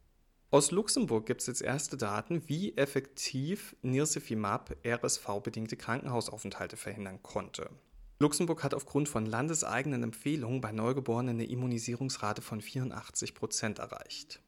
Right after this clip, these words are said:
Im Untersuchungszeitraum sank die Zahl der Krankenhausaufenthalte drastisch, bei Kindern unter fünf Jahren um achtunddreißig Prozent, noch deutlicher war mit neunundsechzig Prozent der Rückgang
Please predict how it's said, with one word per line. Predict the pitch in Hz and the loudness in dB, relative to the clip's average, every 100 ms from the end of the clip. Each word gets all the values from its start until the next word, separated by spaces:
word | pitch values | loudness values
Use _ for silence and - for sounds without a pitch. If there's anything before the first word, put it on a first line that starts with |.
| _ | _
Im | 180 226 | 8 8
Untersuchungszeitraum | 202 175 165 147 127 - 107 98 - 139 | 8 4 4 2 2 2 2 0 0 0
sank | 120 117 151 | 2 0 0
die | - - | -6 -4
Zahl | - 120 | 0 0
der | 120 | 0
Krankenhausaufenthalte | - 107 - 120 117 - 104 110 110 107 | -2 -6 -4 -4 -4 -4 -4 -4 -4 -4
drastisch, | 101 127 156 - - 117 - - - - - | -4 -2 -2 -2 -2 -2 -2 -4 -8 -16 -8
bei | 101 | -8
Kindern | - 117 113 107 | -4 0 2 2
unter | 123 156 185 165 | 2 2 2 0
fünf | - 143 - | 0 -2 -2
Jahren | 110 113 | -4 -2
um | 101 | -2
achtunddreißig | - - - 139 120 117 120 | -2 -4 -4 0 0 0 -4
Prozent, | - 107 - 104 147 - - _ | -6 -2 -2 0 -2 -4 -10 _
noch | - 110 | -8 -2
deutlicher | 101 113 156 143 117 | 2 2 2 0 0
war | 110 | 0
mit | 107 - | -2 -4
neunundsechzig | 104 101 101 123 - - 120 - | -4 -2 0 0 0 -2 -4 -4
Prozent | - - 107 113 | -4 0 0 0
der | - | -2
Rückgang | 113 120 120 | -2 -2 -2